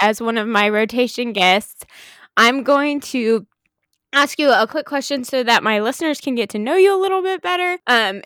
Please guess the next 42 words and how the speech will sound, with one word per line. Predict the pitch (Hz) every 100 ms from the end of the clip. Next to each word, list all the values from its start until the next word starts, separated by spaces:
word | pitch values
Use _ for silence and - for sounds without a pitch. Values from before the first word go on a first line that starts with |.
| -
it's | 240
always | 214 254 277
gonna | 262 226
be | 190
Disney | 202 202 196
related, | 175 151 160 175
so | - 214
I | 175 190
don't | 208 -
know | 202 202
that | 180 180 -
you're | 185 156
always | 156 190 208 208 202
gonna | - 202
be | 175 151
able | 165 170
to | 175
answer | 175 190 -
it | 214 208
because | 196 185 175 - _ _ _ _ _ _ _ _ _ _
I | -
don't | 277 -
feel | 285 285
like | 269 -
you're, | 233 233 220 220 220 233 233 _ _ _ _ _ -
I |
mean, | 254 240
obviously | 220 233 226 - 208
you're | 202
not | 196 185
on | 185
the | 180
same | 175 190
level | 170 170
as | 170 170 208
me | 220 240 196 180
as | 143 185
being | - 196 190
a |
Disney | 185 180 190 180
fan, | - 180 175 185 _ _ _ _ _ _ -
but | 220 202 196 -